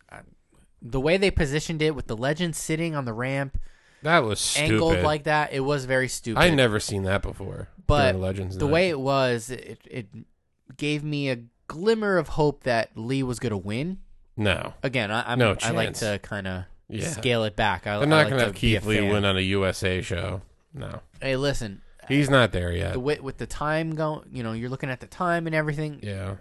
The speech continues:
Speaker 1: It gave you that appearance. And if that's all you're doing to swerve me, okay, fine. So it, it's a monotony breaker.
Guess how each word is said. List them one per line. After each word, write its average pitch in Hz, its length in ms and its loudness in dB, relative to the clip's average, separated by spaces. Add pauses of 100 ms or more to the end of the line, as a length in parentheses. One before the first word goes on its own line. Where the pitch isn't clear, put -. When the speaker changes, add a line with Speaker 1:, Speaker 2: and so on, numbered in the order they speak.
(180)
Speaker 1:
It 135 140 -12
gave 175 220 4
you 165 80 4
that 143 180 4
appearance. 95 760 -6
And 135 80 -8
if 139 100 -6
that's 165 180 0
all 180 160 4
you're 165 160 0
doing 139 360 -2
to 123 100 -6
swerve 117 460 -4
me, 117 320 -6 (100)
okay, 110 240 -4
fine. 92 320 -8 (300)
So 120 180 -2
it, 107 320 -6
it's - 160 -20
a 131 60 -8
monotony 117 500 -4
breaker. 135 540 -2